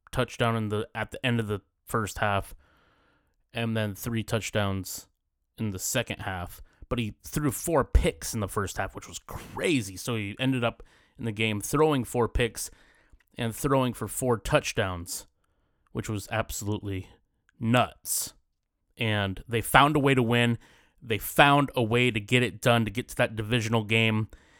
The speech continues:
And that's another thing. Herbert, Justin Herbert, pe-, lots of people invested in Justin Herbert. And now, well, the Chargers season's over.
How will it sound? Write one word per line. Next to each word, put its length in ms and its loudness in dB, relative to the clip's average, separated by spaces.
And 340 2
that's 300 4
another 320 4
thing. 380 2
Herbert, 560 6
Justin 340 4
Herbert, 500 6
pe-, 260 2
lots 320 2
of 80 -6
people 340 0
invested 480 2
in 80 4
Justin 360 0
Herbert. 520 4
And 300 0
now, 520 4
well, 440 0
the 140 -4
Chargers 500 4
season's 400 2
over. 480 4